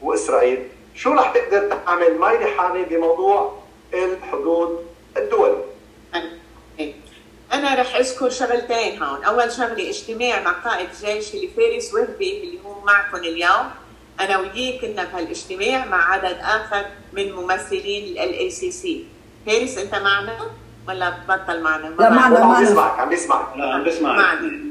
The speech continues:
Speaker 2: إيه. بهالاجتماع سألناه لقائد الجيش، قلنا له: "شو موقفك من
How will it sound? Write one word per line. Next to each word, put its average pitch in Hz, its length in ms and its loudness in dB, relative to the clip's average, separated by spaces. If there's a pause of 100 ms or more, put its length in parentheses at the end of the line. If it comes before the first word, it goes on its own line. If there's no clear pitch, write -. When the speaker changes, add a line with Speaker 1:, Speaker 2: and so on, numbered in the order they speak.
(380)
Speaker 2:
إيه. 185 200 -2 (400)
بهالاجتماع 277 840 2 (100)
سألناه 233 560 0
لقائد 226 480 0
الجيش، 170 460 -4 (560)
قلنا 254 400 0
له: 208 320 -2 (220)
"شو - 180 0
موقفك 214 540 4
من 208 280 -4